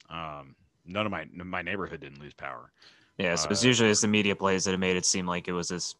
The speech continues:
Speaker 2: massive, you know, catastrophic event. You know, thousands of people are just fucking dying. You know,
Speaker 1: Yeah,
Speaker 2: from,
Speaker 1: well, and,
Speaker 2: because
Speaker 1: and,
Speaker 2: you guys
Speaker 1: and
Speaker 2: don't have heat. <laughs>
Speaker 1: And, and it's not, yeah, and, and they don't, th-, there's a gr-, there's a kernel of truth there because a-, all the heat down here is electric because we don't need that much. You know, electric heating is really inefficient.
Speaker 2: Yeah,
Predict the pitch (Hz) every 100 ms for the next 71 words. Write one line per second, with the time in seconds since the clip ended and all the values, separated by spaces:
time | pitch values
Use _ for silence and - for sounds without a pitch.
0 | - 98 92 90 95 85 - 80 87 85
1 | - 95 87 - 90 85 82 85 85 85
2 | 85 82 95 90 90 85 - 90 87 87
3 | 80 - - 85 87 80 92 87 87 82
4 | 82 - - - _ _ 98 127 139 120
5 | 110 170 165 180 165 156 151 135 127 127
6 | - 123 120 110 113 117 127 - - -
7 | - - - 160 185 185 190 - 196 190
8 | 147 196 175 147 175 170 175 180 214 -
9 | 127 123 160 143 107 123 123 120 117 220
10 | 247 110 - 185 110 - 95 90 104 -
11 | 120 110 107 90 - 120 127 113 135 123
12 | - 202 - 107 98 101 90 95 135 -
13 | - 90 101 113 123 104 123 95 71 71
14 | - 101 104 104 123 170 143 147 143 107
15 | 85 95 101 101 90 113 101 95